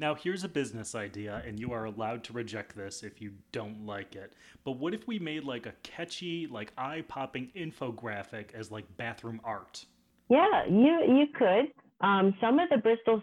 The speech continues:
Speaker 2: squ-, stool scale, oh, say that five times fast. Bristol stool scale, like, charts have very nice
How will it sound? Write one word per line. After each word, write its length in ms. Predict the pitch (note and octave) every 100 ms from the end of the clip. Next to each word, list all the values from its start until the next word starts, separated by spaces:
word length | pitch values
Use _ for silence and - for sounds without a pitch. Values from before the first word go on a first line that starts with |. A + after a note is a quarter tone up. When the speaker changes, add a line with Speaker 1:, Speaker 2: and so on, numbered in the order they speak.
| -
Speaker 2:
squ-, 180 | - - - - -
stool 380 | A3+ A#3 G#3+ - -
scale, 520 | - G3 F3+ G#2+ D#3
oh, 20 | A#2+ -
say 160 | C#3
that 240 | B2+ C#3+ - - _ _
five 220 | B2 A#2 -
times 220 | A#2 A#2 -
fast. 260 | A#2+ A#2+ - - - -
Bristol 420 | E3 G3+ - G#3 - -
stool 400 | - G#3+ G#3 G3+ - -
scale, 480 | - F#3 F3+ E3+ D#3+ - _ -
like, 280 | D#3 B2 -
charts 400 | - C#3 F#3 F4+ - - _ _ -
have 140 | F#3 D#3+ D#3+
very 400 | G3 G#3 G3+ F#3+
nice 380 | D#3+ D#3 E3